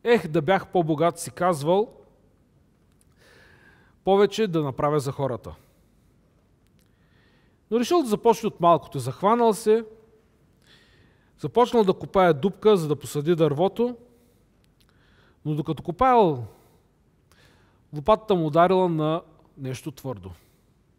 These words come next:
Изкопал, извадил един съдък, бил пълен с злато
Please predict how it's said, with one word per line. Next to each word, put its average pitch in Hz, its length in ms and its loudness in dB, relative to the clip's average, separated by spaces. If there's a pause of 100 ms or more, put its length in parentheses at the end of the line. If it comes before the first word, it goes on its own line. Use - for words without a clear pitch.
(400)
Изкопал, 196 680 -2 (800)
извадил 180 400 2
един 170 200 0
съдък, 147 360 -2 (300)
бил 175 240 0
пълен 165 420 0
с 131 200 -10
злато 170 560 -4